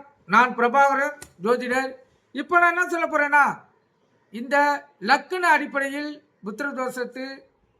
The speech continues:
விதிகளை சொல்றேன், கருத்தில் கொள்ளுங்க. புத்திர தோஷம் என்பது மிக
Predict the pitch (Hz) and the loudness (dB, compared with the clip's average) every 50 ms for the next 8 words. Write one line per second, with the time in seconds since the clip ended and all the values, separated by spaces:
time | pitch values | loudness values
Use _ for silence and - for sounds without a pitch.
0 | _ _ _ 196 208 262 254 240 240 220 - 214 220 220 240 254 254 220 226 226 | _ _ _ -10 -10 -8 -6 -6 -6 -6 -6 -6 -4 -2 -2 -2 -2 -4 -4 -6
1 | 214 226 233 202 202 202 196 190 202 240 262 277 285 277 - _ _ _ _ _ | -6 -8 -10 -6 -4 -4 -4 -2 -2 0 0 0 -2 -6 -14 _ _ _ _ _
2 | _ _ _ 202 233 226 - 359 370 359 294 330 330 320 320 330 311 302 294 294 | _ _ _ -14 -14 -6 -4 -2 -2 -2 0 0 0 0 0 -2 -4 -4 -2 -2
3 | 285 285 302 311 311 311 302 294 _ _ _ _ _ _ _ _ _ _ _ _ | -2 -2 -2 -6 -8 -8 -12 -16 _ _ _ _ _ _ _ _ _ _ _ _
4 | _ _ _ _ _ 196 220 233 269 302 | _ _ _ _ _ -8 -6 -2 -2 -2